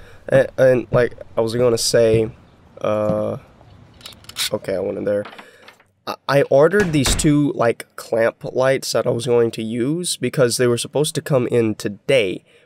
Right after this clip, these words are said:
which they did not come in today, and I was hoping they'd come in later today. They never did, so that's a little disappointing, and holy shit, this is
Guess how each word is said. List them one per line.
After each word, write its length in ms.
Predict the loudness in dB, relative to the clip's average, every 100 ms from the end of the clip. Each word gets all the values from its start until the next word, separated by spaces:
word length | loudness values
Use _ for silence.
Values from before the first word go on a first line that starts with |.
| _
which 500 | -2 -2 0 -4 -4
they 420 | 0 0 0 -4 -8 _ -14 -14 -16 _ _ -4
did 420 | -2 0 -2 -2
not 480 | 0 2 2 0 -2
come 220 | -2 2
in 100 | 0
today, 600 | -2 -2 0 0 -2 -8 _ _ _ -4
and 100 | 0
I 100 | 2
was 140 | 2
hoping 300 | 0 0 0
they'd 180 | 0 -2
come 220 | -2 0
in 340 | 0 -2 -6 -8 -10 -2
later 260 | 0 0 -4
today. 440 | -4 -2 0 0
They 200 | 2 4
never 240 | 4 2
did, 380 | 0 0 -2 -4 -10
so 220 | -6 -2
that's 200 | -2 -2
a 40 |
little 180 | -6 -6
disappointing, 600 | -10 -12 -6 -4 -2 -2
and 160 | -4 -4
holy 280 | -2 -2 -2
shit, 280 | -2 -4
this 160 | -4 -8
is 160 | -10